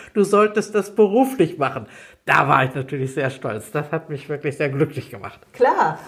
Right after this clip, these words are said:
Speaker 2: Und wenn Sie mit den German Silver Singers auf der Bühne stehen, Sie touren ja durch N R W.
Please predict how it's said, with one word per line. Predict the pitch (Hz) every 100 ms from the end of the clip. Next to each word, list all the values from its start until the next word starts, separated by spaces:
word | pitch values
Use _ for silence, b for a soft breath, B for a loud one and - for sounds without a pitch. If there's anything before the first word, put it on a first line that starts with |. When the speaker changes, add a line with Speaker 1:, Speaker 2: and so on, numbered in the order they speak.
| B
Speaker 2:
Und | 269 -
wenn | 233 226
Sie |
mit | 285 277
den | 262
German | 220 247 254
Silver | - 285 359
Singers | 359 330 311 302
auf | 285 294
der | 262
Bühne | 269 302 277
stehen, | - 285
Sie | 226 226
touren | 302 302 285
ja | 240
durch | 226 220
N | 220 220
R | 190 170
W. | 160 214 294